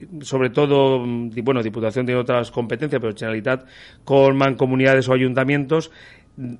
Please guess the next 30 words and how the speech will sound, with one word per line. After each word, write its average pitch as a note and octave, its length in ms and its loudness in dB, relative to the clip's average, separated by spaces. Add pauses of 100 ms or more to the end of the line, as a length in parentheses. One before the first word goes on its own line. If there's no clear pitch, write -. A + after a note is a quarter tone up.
ayudar, C3+ 580 4
dar C3+ 160 4
herramientas C#3+ 720 2
para B2+ 280 2
que A#2 80 -2
vosotros B2+ 300 -2
que C#3 80 -4
estéis C3 180 0
más C3+ 160 0
cerca, C#3+ 380 0 (260)
pues A2 160 -8
bueno, B2 360 -4
pues A#2 160 -6
ya A2+ 100 -2
son C#3+ 180 0
trescientas B2 420 -2
cincuenta G#2+ 380 -6
personas. A2+ 440 -4 (360)
Esa C#3+ 240 2
formación D3 640 4
seguro B2+ 320 2
que C#3 100 4
a C3 80 4
muchos C3 380 -2
les B2 160 -2
ha A#2+ 80 2
permitido B2+ 520 0
encontrar A#2 360 -6
un G#2 140 -6
trabajo. A2 480 -2